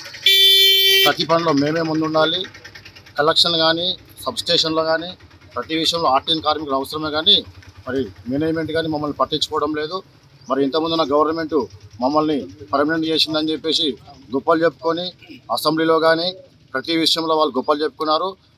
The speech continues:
మరి ఆ గవర్నమెంట్ ఎక్కడ కూడా మమ్మల్ని పర్మనెంట్ చేయలేదు. మరి ఈ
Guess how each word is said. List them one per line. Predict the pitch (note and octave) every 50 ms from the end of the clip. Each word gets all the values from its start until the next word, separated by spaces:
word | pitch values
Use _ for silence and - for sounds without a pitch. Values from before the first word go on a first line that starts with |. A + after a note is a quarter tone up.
| _ -
మరి | B2+ B2 B2
ఆ | B2 B2
గవర్నమెంట్ | C#3 D3 D3+ D#3 E3+ D3+ D3+
ఎక్కడ | - D3+ D#3 E3
కూడా | E3 D#3+ D#3+
మమ్మల్ని | D#3+ D#3 D3+ C3+ C#3
పర్మనెంట్ | C3+ C#3+ D#3 D#3 D#3+ D#3 D#3
చేయలేదు. | D#3 D#3 E3 E3 F3+ G3 - _ _ _ - - - - -
మరి | - C#3+ D#3
ఈ | E3